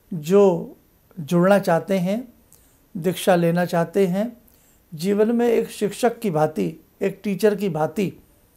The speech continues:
वो हमारे साथ जुड़ना चाहते हैं कि साहब, एक शिक्षक जैसे अपने स्टूडेंट को, अपने शिष्य को, डिसिपल को समय समय पे समझाता रहता है, गाइड करता रहता है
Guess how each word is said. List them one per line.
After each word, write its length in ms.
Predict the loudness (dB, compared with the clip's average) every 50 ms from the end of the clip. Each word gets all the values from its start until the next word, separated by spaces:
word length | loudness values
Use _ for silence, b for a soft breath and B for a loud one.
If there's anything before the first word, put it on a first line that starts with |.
| _ b b b b b b b b b
वो 80 | -2 0
हमारे 320 | 0 2 2 2 2 2
साथ 180 | 0 0 -2 -2
जुड़ना 300 | -2 -4 -4 -4 -2 -4 -2
चाहते 320 | -2 -4 -6 -4 -4 -4
हैं 200 | -4 -4 -4 -6 -8 -12 -20 _ _ _ _ b b b b b b b b b b b b -10
कि 60 | -6
साहब, 420 | 4 6 8 8 8 6 0 -8 _ -6
एक 120 | -6 -6
शिक्षक 380 | -4 -6 -6 -6 0 -2 -2 0
जैसे 320 | 2 0 0 0 0 -2
अपने 300 | -4 -4 -6 -6 -6 -6
स्टूडेंट 460 | -6 -6 -6 -2 -2 -2 -2 -2 -6
को, 160 | -6 -4 -6
अपने 200 | -6 -4 -8 -10
शिष्य 360 | -8 -8 -10 -10 -6 -4 -4 -2
को, 100 | -2 -4
डिसिपल 480 | -4 -4 -6 -6 -6 -4 -4 -4 -4
को 240 | -2 -4 -6 -6 -6 -12 _ _ _ _ _ b b b b b b b b b b
समय 300 | -8 0 2 2 2 2
समय 240 | 2 0 0 -2 -2
पे 120 | -4 -4 -6
समझाता 500 | -4 -4 -2 0 0 0 2 2 2 2
रहता 280 | 2 0 0 0 0
है, 100 | 0 0 2
गाइड 240 | 0 0 0 0 -2
करता 280 | -4 -4 0 0 2
रहता 320 | 2 2 0 0 0 0 0
है 120 | 0 -2